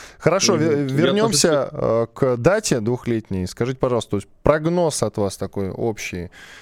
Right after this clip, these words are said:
Speaker 1: Воевать придётся ещё долго. Или нет?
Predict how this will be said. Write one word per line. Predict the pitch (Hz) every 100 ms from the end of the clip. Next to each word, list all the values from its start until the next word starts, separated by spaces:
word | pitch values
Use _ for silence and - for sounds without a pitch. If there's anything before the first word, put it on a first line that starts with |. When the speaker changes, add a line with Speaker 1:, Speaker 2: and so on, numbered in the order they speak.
| - -
Speaker 1:
Воевать | 101 151 175 240
придётся | - 160 147 196 -
ещё | 127 - 143
долго. | 143 104 95 90 92 - - - - _ _ _ -
Или | 139 160
нет? | 95